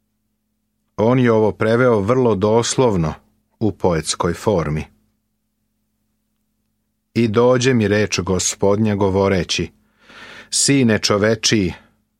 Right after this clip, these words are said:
ovako govori Gospod zemlji Izraelskoj: Kraj dođe, kraj na sva četiri ugla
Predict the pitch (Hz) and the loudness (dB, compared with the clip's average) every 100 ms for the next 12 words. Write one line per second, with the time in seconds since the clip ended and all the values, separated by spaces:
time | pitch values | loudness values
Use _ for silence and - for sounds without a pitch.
0 | _ - 107 127 156 - 127 95 87 107 | _ -2 0 2 0 0 -2 -2 -2 0
1 | 113 110 95 107 123 - - 90 107 101 | 2 2 2 0 0 -2 -4 -2 -2 0
2 | 101 104 98 82 78 78 - - 82 - | 0 0 0 -4 -6 -4 -6 -4 -6 -6
3 | _ _ _ _ _ _ _ _ _ _ | _ _ _ _ _ _ _ _ _ _
4 | _ _ 120 117 113 104 92 98 104 101 | _ _ -4 -2 -2 -2 0 2 2 0
5 | 82 - _ _ _ - - - - 139 | -4 -8 _ _ _ -20 -20 -12 -4 -2
6 | 156 156 113 101 - 165 165 131 - 139 | 0 0 0 0 0 -2 0 -2 -2 -2
7 | 117 113 120 110 101 | 0 2 2 2 0